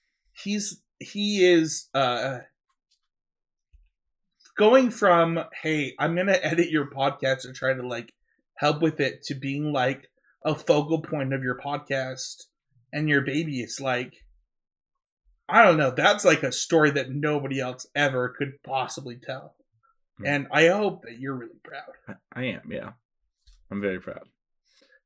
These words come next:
Speaker 1: Okay.
Speaker 2: Yeah.
Speaker 1: All right.
Speaker 2: Uh,
Speaker 1: I'm gonna cry for a second.
Speaker 2: yeah.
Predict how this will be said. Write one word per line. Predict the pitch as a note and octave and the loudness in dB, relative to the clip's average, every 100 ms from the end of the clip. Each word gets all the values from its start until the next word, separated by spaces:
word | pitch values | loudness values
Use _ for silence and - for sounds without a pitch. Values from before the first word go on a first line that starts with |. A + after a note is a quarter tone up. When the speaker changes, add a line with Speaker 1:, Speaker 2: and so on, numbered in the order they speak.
| - | -6
Speaker 1:
Okay. | - A4 - | 4 4 4
Speaker 2:
Yeah. | - - _ - - - _ _ _ _ - | -8 -10 _ -20 -20 -20 _ _ _ _ 8
Speaker 1:
All | G3 | 8
right. | C#3+ B2 C3 - _ - | 8 2 -4 -12 _ 0
Speaker 2:
Uh, | |
Speaker 1:
I'm | D3 B3 | 4 6
gonna | B3+ | 4
cry | - - E3+ | 2 2 4
for | E3+ | 4
a | G3 | 0
second. | - D#4+ E4 - - | -2 0 2 0 4
Speaker 2:
yeah. | B3+ | 6